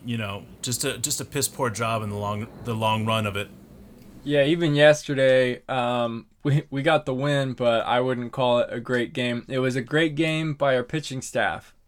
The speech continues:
Speaker 2: It was not a great game by our hitters by any stretch of the imagination. Um, they have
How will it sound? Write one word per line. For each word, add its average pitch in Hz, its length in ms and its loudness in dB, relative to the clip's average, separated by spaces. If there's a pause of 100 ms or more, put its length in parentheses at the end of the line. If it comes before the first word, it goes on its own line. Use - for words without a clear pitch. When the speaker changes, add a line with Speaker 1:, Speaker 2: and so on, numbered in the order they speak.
(100)
Speaker 2:
It 131 80 -8
was 123 260 -4
not 127 440 -2
a 135 100 -4
great 127 320 -4
game 123 320 -6
by 123 180 2
our 120 120 4
hitters 127 580 -2 (580)
by 123 180 -4
any 127 200 -4
stretch 123 360 -4
of 120 60 -12
the 123 80 -4
imagination. 120 1000 -4 (200)
Um, 110 640 -6
they 120 600 -2 (100)
have 123 320 -6